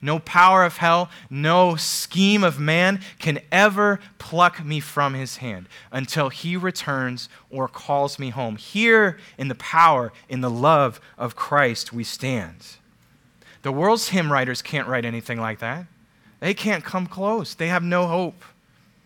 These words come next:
They have no joy that comes through those type of words, what we see here. Not only that, but this message of reconciliation has been entrusted to us. Look at Second Corinthians five eighteen and nineteen.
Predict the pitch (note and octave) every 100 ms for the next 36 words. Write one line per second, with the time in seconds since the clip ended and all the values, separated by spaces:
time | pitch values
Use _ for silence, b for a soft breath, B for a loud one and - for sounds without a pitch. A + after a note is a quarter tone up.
0 | _ _ _ C3 D#3+ D#3+ D3+ D3+ C#3+ C#3
1 | C3+ A2+ G#2 B2 - C#3+ C3+ B2 - B2
2 | A#2+ B2+ A#2 - B2 A2 B - A2+ A2+
3 | A#2+ A#2+ G#2+ - - - _ _ A#2+ A#2+
4 | A2+ B2+ A2+ A2+ G2+ F#2+ _ _ _ _
5 | _ _ _ _ _ _ _ _ _ -
6 | B B - B2 E3+ G3+ G3 F#3 D#3+ A#2
7 | C#3 D#3+ D3+ D3 D#3+ - D3+ - A#2+ C3+
8 | - C3+ - C#3 B2+ C#3+ B2+ A2+ A2+ B2
9 | A#2+ B B A#2+ - C3+ B2+ - A2 -
10 | A#2 - - - _ _ _ B B _
11 | C#3 D3 - D#3 D3 C#3 C3 C3 A2+ -
12 | A2+ G#2 F2+ A#2 A2+ A#2 G#2+ G2 F#2+ F#2+
13 | F#2 F#2